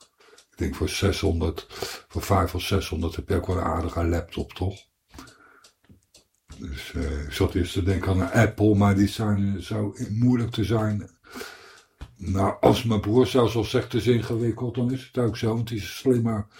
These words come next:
als ik met computers. Nou, als die het al niks vindt, dan is het voor mij helemaal niks.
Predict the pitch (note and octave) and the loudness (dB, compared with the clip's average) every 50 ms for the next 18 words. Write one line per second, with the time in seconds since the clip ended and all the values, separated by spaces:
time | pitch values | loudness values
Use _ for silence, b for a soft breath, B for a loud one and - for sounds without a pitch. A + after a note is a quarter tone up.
0 | B B B - G#2 G#2 C3 B2+ - B2+ A#2+ - - - A2 G2+ - G#2+ G2+ F#2+ | B B B -6 -2 -2 -2 0 0 -2 -2 -2 -2 -4 -4 0 2 2 2 2
1 | F2+ F#2 G2 F#2+ G#2 G#2 - G2+ G2+ G2+ G#2 G#2 G#2 F#2+ F2+ - _ _ _ _ | 2 0 -2 -2 -2 -4 -4 -2 0 2 2 2 0 -2 -6 -12 _ _ _ _
2 | B B B B B B - G#2 - - B2 C3 C3+ C3+ D3+ C#3+ C#3+ D3 D3 - | B B B B B B -8 -6 0 4 4 4 6 6 6 6 6 4 0 -2
3 | - - - D#3 D3 C#3+ B2+ - C#3+ C3+ C3+ B2 - - - C3 B2+ B2 B2 C3 | -2 4 4 4 4 4 0 -6 -6 -6 -6 -8 -10 -8 -8 -6 -4 -2 -2 0
4 | C3 B2+ A#2+ A2 G2+ F2 E2+ E2+ E2+ D#2+ D#2 D#2 D#2 D2+ - - - _ | 0 0 0 -2 -2 -2 -4 -4 -6 -8 -8 -10 -12 -14 -16 -20 -20 _